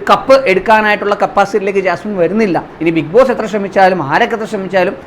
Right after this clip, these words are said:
അയാൾക്ക് ഗബ്രിയും റസ്മിൻ ഭായും വേണം. കാരണം അങ്ങനത്തെ ഉള്ള നെഗറ്റീവ് എനർജി ഉണ്ടെങ്കിൽ ജാസ്മിൻ അവിടെ വളരാൻ സാധിക്കുന്നു എന്നുള്ളതാണ് പക്കാ സത്യം. ഇവിടെ ഒറ്റയ്ക്ക് ഗെയിം കളിക്കുന്ന ഇഷ്ടം പോലെ ആളുകളുണ്ട്. ഈ പറഞ്ഞ നോറ ഒറ്റയ്ക്ക് ഗെയിം കളിക്കുന്ന ആളാണ്. സിജോ ഒരു കൂട്ടും വേണ്ട, ഒറ്റയ്ക്ക് ഗെയിം കളിക്കുന്ന ആളാണ്. ജിൻഡോ കൂട്ട് വേണ്ട,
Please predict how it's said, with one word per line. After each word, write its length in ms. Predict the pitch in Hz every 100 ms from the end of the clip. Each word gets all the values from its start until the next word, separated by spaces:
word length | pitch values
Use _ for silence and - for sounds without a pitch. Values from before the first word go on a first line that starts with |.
| - -
അയാൾക്ക് 320 | 156 208 240
ഗബ്രിയും 560 | 220 208 196 208 214 - - 180
റസ്മിൻ 220 | 202 208
ഭായും 260 | 175 190
വേണം. 240 | 185 147 127 - -
കാരണം 220 | 190 214 190
അങ്ങനത്തെ 320 | 202 254 269
ഉള്ള 140 | 262
നെഗറ്റീവ് 460 | 233 196 214 208 330
എനർജി 240 | 302 269
ഉണ്ടെങ്കിൽ 460 | 262 214 196 185 175
ജാസ്മിൻ 420 | 151 147 165 214
അവിടെ 140 | 180
വളരാൻ 320 | 165 143 170 190
സാധിക്കുന്നു 560 | 147 139 143 143 143
എന്നുള്ളതാണ് 600 | 143 151 160 135 127 143
പക്കാ 280 | - - 180
സത്യം. 360 | 180 180 180 131 -
ഇവിടെ 180 | 190 214
ഒറ്റയ്ക്ക് 260 | 208 254
ഗെയിം 220 | 247 233 233
കളിക്കുന്ന 180 | 226
ഇഷ്ടം 220 | 226 247 240
പോലെ 140 | 226
ആളുകളുണ്ട്. 360 | 220 214 202 143 - -
ഈ 40 | 196
പറഞ്ഞ 280 | 208 208 214
നോറ 280 | 196 202
ഒറ്റയ്ക്ക് 420 | 196 - - 180 233
ഗെയിം 220 | 247 233
കളിക്കുന്ന 220 | 214 214
ആളാണ്. 320 | 190 185 147
സിജോ 440 | 135 220 208 170 - -
ഒരു 100 | 233
കൂട്ടും 300 | 277 269 277
വേണ്ട, 160 | 269 240
ഒറ്റയ്ക്ക് 340 | 160 147 233
ഗെയിം 180 | 240 226
കളിക്കുന്ന 320 | 214 196 180
ആളാണ്. 280 | 175 151 143
ജിൻഡോ 420 | 165 240 240 - - - -
കൂട്ട് 260 | 233 247 269
വേണ്ട, 260 | 247 247